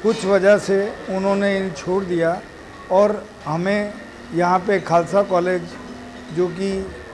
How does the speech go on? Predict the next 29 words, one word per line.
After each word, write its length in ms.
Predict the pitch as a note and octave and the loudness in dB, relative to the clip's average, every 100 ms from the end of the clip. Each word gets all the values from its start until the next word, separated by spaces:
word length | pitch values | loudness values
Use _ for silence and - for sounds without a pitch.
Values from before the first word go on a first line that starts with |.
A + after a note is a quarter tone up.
| - - | -10 -4
किंग 180 | F3+ | -4
सर्कल 400 | F3 G#3 F#3+ G3 | 0 -2 0 -2
में 140 | F#3 F#3+ | -2 -4
है 300 | E3 E3 G3+ - A3+ | -4 -4 -6 -12 -6
वो 220 | F#3 F#3+ | 0 2
बनाया। 460 | D#3 D3+ C#3+ D3 - - - - - - - - - - - - - - - - - - - - - A3+ | 2 -2 -6 -10 -14 -14 -14 -14 -14 -14 -14 -16 -18 -18 -18 -18 -18 -20 -20 -20 -20 -20 -20 -18 -6 2
तो 140 | A#3+ | 2
इस 220 | A3+ A3+ | 2 4
तरह 500 | B3 B3 B3+ B3 B3+ - - - - | 6 8 6 2 -2 -8 -18 -16 2
काफ़ी 360 | G3 F#3 C4+ B3 | 4 4 4 4
जोड़ 340 | G3+ G#3+ G#3+ | 8 8 8
हैं, 340 | E3 E3 D#3 - - - | 6 0 -8 -16 -20 -8
किताब 340 | F3+ E3 F3 F#3+ - | -6 2 4 2 0
के 80 | G#3 | 0
अंदर 340 | G3 G3 G3+ | 2 0 0
जो 180 | F#3 G3 | 0 0
लिखा 340 | D#3+ D3 G3 | -2 -2 0
गया 260 | F3+ E3 E3 | 2 0 0
है 160 | F3 - - - - | -4 -10 -18 -20 -2
वो 120 | A3 | 0
काफ़ी 500 | G#3+ A#3 F#3+ F#3 A#3+ | 0 0 0 0 -2
जोड़ 400 | G3 D#3+ F#3+ B3 | -4 2 6 6
लिखे 360 | B3 A3+ F3+ G3+ | 6 2 2 0
गए 140 | F#3+ | 0
हैं 420 | F#3 F#3 F#3 G#3+ - - - - - - - - A#3 - - - - D#4 - - - - - - - - G#3 | -2 -2 -4 -6 -10 -18 -20 -20 -20 -20 -20 -20 -20 -20 -20 -20 -20 -20 -20 -20 -20 -20 -20 -20 -18 -16 -4
पंजाब 480 | F#3+ F3+ F#3 G3+ F#3+ | -2 6 6 6 4
और 240 | G3+ G#3 | 2 2
महाराष्ट्र 600 | F#3 E3 E3 E3 - F#3+ | 2 2 2 2 0 -2
के। 300 | F3 F3 D#3+ | 0 -6 -6